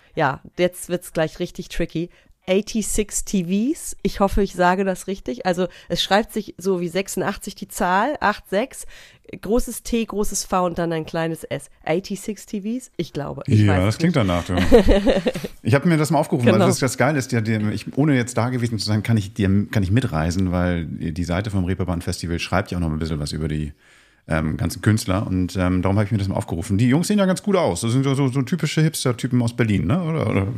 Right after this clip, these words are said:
Speaker 2: was sind das für Leute?
Speaker 1: Nein, England, <laughs> England, England. <laughs> Die machen tatsächlich, äh, also viele von denen schon ganz lange Musik. Und zwar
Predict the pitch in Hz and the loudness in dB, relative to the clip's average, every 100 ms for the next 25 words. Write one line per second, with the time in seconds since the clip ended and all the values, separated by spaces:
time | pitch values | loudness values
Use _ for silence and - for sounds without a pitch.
0 | 90 - - 78 - - - 180 175 170 | -2 -2 0 -4 -4 -6 -6 -8 -8 -8
1 | 170 175 170 143 175 220 214 208 202 - | -4 -2 -2 4 6 8 8 8 6 4
2 | 185 208 196 185 180 165 180 185 160 139 | 4 6 4 4 2 0 2 2 2 0
3 | 131 - 170 185 208 208 190 233 170 - | -4 -6 4 8 8 8 6 4 4 2
4 | 160 - 151 - 139 - - - - - | 2 0 0 -2 -4 -10 -14 -14 -14 0
5 | 214 226 220 - 208 262 269 269 220 247 | 6 6 6 4 4 6 4 2 2 0
6 | 262 247 - - - 202 208 202 196 190 | -2 -6 -8 -10 0 4 4 4 0 -2
7 | - 254 277 226 202 214 214 208 214 208 | 0 0 0 0 0 0 0 -2 -2 -2
8 | 220 262 202 170 185 - 180 - 196 202 | -2 0 -2 -2 -4 -4 -6 -2 2 2